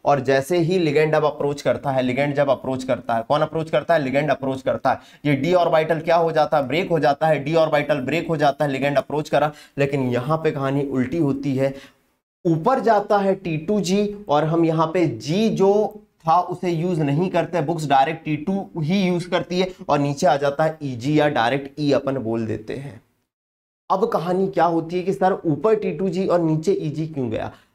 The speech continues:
अगर आप tetrahedral complex को देखो,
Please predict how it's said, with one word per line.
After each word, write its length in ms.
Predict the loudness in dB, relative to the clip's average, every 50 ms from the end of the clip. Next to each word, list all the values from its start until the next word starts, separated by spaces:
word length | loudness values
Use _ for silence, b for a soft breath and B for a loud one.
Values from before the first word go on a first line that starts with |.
| _ _ -2
अगर 240 | 0 2 2 2 2
आप 260 | 2 0 -2 -2 -2 -4
tetrahedral 640 | -6 -4 -2 -2 -2 0 0 -2 -2 -2 -2 -4
complex 480 | -2 -2 -4 -4 -4 -6 -6 -6 -6 -8
को 160 | -6 -6 -4
देखो, 280 | -4 -4 -6 -8 -10